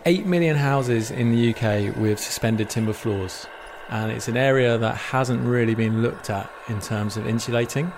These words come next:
because traditional methods are very, very disruptive. You have to, like, rip up all of the floorboards, the people have to move out of the home. The typical heights we're working in are between about three hundred millimetres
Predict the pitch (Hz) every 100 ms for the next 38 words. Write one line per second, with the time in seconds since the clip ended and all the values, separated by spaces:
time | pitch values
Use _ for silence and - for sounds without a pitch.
0 | - - - - - - 113 107 - 113
1 | 131 - 120 117 113 113 110 110 - 123
2 | 110 113 110 110 104 107 - 139 - 139
3 | 131 127 117 104 101 - 104 104 117 113
4 | - 104 - 107 104 101 - 123 123 123
5 | 117 117 110 - 117 104 98 98 - 101
6 | 98 98 101 98 110 - - 110 98 120
7 | 131 127 139 - - - - 139 135 -
8 | 170 170 - - 160 151 147 139 127 -
9 | 143 139 - - 117 117 120 120 117 107
10 | 104 113 - 120 113 110 107 - - 127
11 | 123 117 120 117 117 120 117 113 120 120